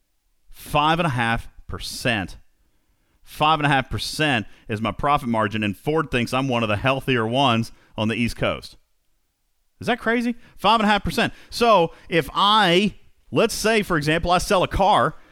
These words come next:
for a thousand dollars more than what I got in it, all right, out of that thousand dollars,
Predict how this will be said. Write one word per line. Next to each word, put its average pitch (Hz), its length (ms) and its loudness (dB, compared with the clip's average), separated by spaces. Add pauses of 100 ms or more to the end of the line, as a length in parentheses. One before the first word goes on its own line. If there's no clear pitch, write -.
(140)
for 160 200 0
a 139 60 2
thousand 202 600 2
dollars 190 360 2
more 180 240 2
than 165 140 -2
what 170 120 0
I 170 60 2
got 156 220 2
in 190 120 2
it, 101 140 -6 (840)
all 101 60 -6
right, 147 160 -4 (380)
out 175 260 2
of 196 60 2
that 180 180 0
thousand 170 400 2
dollars, 180 520 2